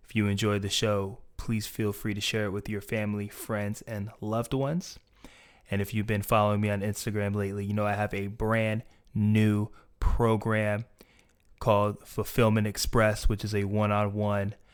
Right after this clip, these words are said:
twelve-week coaching experience that can potentially change the next twelve years of your life. So if you're interested in that, be sure to hit me up. I honor you, I appreciate you, and I believe in you. As always, you can too. Enjoy the show.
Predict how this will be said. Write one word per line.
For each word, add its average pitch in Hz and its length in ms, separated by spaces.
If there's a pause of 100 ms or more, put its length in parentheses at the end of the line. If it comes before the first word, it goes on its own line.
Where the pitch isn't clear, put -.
(200)
twelve-week 107 580
coaching 107 360
experience 110 680
that 98 160
can 104 100
potentially 104 560
change 101 460
the 104 80
next 98 240
twelve 101 260
years 98 260
of 98 120
your 98 100
life. 95 460 (420)
So - 120
if 98 100
you're 104 140
interested 104 340
in 101 140
that, 98 240
be 104 80
sure 101 240
to 95 80
hit 107 220
me 101 180
up. 101 220 (680)
I 98 140 (100)
honor 113 240
you, 110 380 (160)
I 104 140
appreciate 110 720
you, 107 180 (340)
and 101 140
I 98 80
believe 107 400
in 95 140
you. 98 160 (880)
As 98 220
always, 98 560 (120)
you 101 200
can 95 260
too. - 300 (440)
Enjoy 104 220
the 92 80
show. 98 320